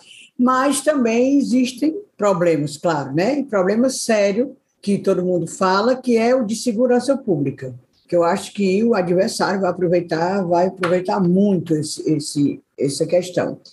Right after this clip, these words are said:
Esses investimentos feitos, inclusive agora, vai fa-, até fardamento novo, de tudo, bota, meia, papapá, acho que até as cuecas da polícia.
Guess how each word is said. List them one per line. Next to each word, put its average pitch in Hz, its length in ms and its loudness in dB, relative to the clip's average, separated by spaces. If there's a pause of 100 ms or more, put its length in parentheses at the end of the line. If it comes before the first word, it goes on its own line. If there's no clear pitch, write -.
(480)
Esses 190 300 -2
investimentos 202 760 0
feitos, 185 640 2
inclusive 170 400 0
agora, 170 800 2 (300)
vai 175 280 0
fa-, 180 300 -2
até 196 240 -2
fardamento 190 640 -2
novo, 170 400 2
de 190 120 -6
tudo, 180 460 -2
bota, 165 560 -2
meia, 160 480 0
papapá, 160 580 -4
acho 165 140 -8
que 143 60 -4
até 170 160 -2
as 190 160 -4
cuecas 160 360 2
da 151 120 0
polícia. 147 480 -4